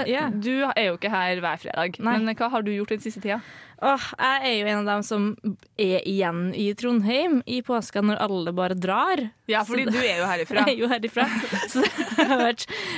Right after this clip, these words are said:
Speaker 1: det har vært mye. Åh, det var et tidspunkt jeg gikk på gata, så var det ingen i gata. Det var veldig, det var, var det hyggelig, eller var det skummelt? Jeg vet ikke helt. Men jeg har sittet og skrudd av internett og skrevet semesteroppgave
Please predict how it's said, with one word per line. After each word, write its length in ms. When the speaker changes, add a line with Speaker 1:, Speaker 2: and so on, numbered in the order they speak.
Speaker 1:
det 20
har 160
vært 320
mye. 800
Åh, 160
det 80
var 100
et 60
tidspunkt 340
jeg 100
gikk 80
på 80
gata, 300
så 20
var 120
det 140
ingen 320
i 60
gata. 460
Det 160
var 380
veldig, 360
det 80
var, 440
var 260
det 100
hyggelig, 300
eller 140
var 180
det 100
skummelt? 460
Jeg 100
vet 220
ikke 160
helt. 180
Men 140
jeg 180
har 140
sittet 720
og 240
skrudd 280
av 100
internett 420
og 80
skrevet 320
semesteroppgave 920